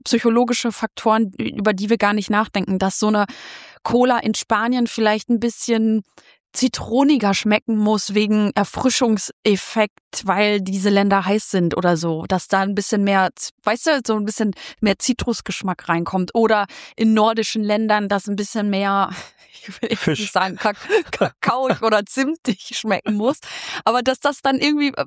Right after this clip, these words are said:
Speaker 1: vielleicht auch ans Klima angepasst ist, das könnte ich
Speaker 2: Das
Speaker 1: mir
Speaker 2: kann
Speaker 1: vorstellen.
Speaker 2: sein.
Speaker 1: Ich wette, es gibt eine Abteilung, die, äh,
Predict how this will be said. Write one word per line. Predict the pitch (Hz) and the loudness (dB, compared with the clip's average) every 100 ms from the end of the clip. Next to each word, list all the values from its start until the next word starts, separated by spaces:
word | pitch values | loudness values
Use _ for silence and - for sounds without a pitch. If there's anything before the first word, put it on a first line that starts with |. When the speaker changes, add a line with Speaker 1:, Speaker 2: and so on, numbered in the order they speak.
| - | -2
Speaker 1:
vielleicht | 302 320 - | 0 0 0
auch | - | -2
ans | 294 - | -2 -4
Klima | - 311 370 269 | 0 0 2 0
angepasst | 277 330 269 - 180 165 - | 0 0 -2 -4 -8 -10 -12
ist, | 190 | -4
das | 233 - | -4 -4
könnte | - 330 392 | -4 -2 -2
ich | - | 0
Speaker 2:
Das | |
Speaker 1:
mir | 294 | 0
Speaker 2:
kann | - 143 | 0 0
Speaker 1:
vorstellen. | 131 131 110 101 | 2 4 4 2
Speaker 2:
sein. | - | 2
Speaker 1:
Ich | 151 | 0
wette, | 226 - 370 | -2 0 -2
es | - - | -2 -6
gibt | 294 - | -8 -2
eine | 262 | -2
Abteilung, | - - 240 233 226 220 302 359 - | -2 -2 -2 0 2 2 0 -4 -2
die, | 254 233 - - _ | 0 0 -4 -14 _
äh, | - | -12